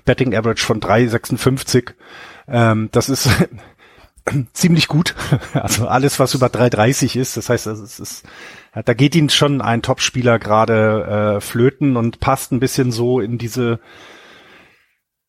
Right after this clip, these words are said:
äh, in diese Saison, in der eben, ne, also Luis Robert ist immer noch auf der covid neunzehn Liste. Eloy Jimenez hat, äh, Hamstring, äh, war hier Oberschenkel, glaub ich, ne?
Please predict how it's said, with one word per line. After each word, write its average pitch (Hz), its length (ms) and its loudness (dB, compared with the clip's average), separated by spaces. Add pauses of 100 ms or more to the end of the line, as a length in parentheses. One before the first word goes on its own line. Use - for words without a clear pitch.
(180)
äh, 147 120 -2 (100)
in 160 180 0
diese 151 500 2 (220)
Saison, 143 440 2
in 156 120 2
der 151 240 4
eben, 147 480 2 (180)
ne, 151 160 2
also 135 160 0
Luis 147 260 0
Robert 156 240 2
ist 139 140 -2
immer 139 100 2
noch 139 120 2
auf 131 100 -4
der 139 100 0
covid 135 280 -2
neunzehn 120 380 0
Liste. 101 300 -2
Eloy 135 360 2
Jimenez 151 440 2
hat, - 200 -4
äh, 127 280 2
Hamstring, 139 720 0
äh, 123 200 -2
war 117 160 4
hier 120 120 -2
Oberschenkel, 120 380 -2
glaub 95 220 -4
ich, - 160 -10
ne? 139 200 0